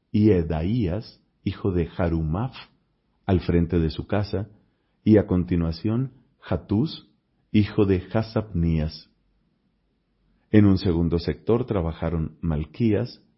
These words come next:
hijo de Harim, y Jasub, hijo de Pahat Moab, hasta la Torre de los Hornos.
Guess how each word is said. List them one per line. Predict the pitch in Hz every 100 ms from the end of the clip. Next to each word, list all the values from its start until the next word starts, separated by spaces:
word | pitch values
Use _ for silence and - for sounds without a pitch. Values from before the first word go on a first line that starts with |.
| _ _ _
hijo | 101 98 95
de | 82 78 - -
Harim, | 82 95 123 139 135 _ _ _ _
y | 101 90
Jasub, | - - 73 - 113 139 143 _ _ _ _
hijo | - 104 117
de | 92
Pahat | 80 - 107 - 120 -
Moab, | 85 82 80 87 117 120 _ _ _ _ -
hasta | 95 -
la | 90 85
Torre | 87 87 87
de | 85
los | 78 78
Hornos. | 85 85 71 -